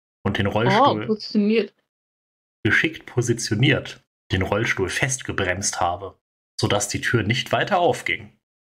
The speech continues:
Speaker 1: Also rappelte sie gegen die Tür.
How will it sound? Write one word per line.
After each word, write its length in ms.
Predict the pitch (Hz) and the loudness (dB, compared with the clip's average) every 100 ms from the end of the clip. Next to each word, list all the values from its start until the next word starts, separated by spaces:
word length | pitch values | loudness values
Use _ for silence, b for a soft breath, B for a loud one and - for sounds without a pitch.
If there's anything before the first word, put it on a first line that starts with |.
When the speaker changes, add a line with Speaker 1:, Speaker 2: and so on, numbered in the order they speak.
| _ _ _ - | _ _ _ -6
Speaker 1:
Also 400 | 92 110 107 98 | -4 -4 -4 -4
rappelte 540 | 98 127 131 123 123 | 0 -2 2 0 2
sie 160 | 107 107 | -2 -2
gegen 260 | 117 110 | -2 0
die 100 | 110 | -2
Tür. 400 | 110 120 92 - | 0 0 -2 -6